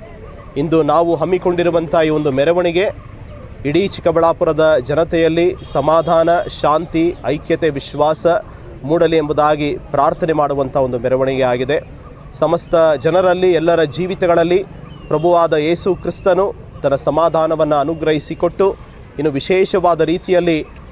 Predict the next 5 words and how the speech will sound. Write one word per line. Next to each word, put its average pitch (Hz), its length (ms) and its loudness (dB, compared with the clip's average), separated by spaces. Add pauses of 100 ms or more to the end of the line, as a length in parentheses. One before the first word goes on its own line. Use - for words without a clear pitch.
ಇಡೀ 151 180 0
ಚಿಕ್ಕಬಳ್ಳಾಪುರ 160 640 0 (220)
ಸಮಾಜವನ್ನು, 175 840 2
ಜನತೆಯನ್ನು, 165 680 2
ಎಲ್ಲರನ್ನೂ 185 560 2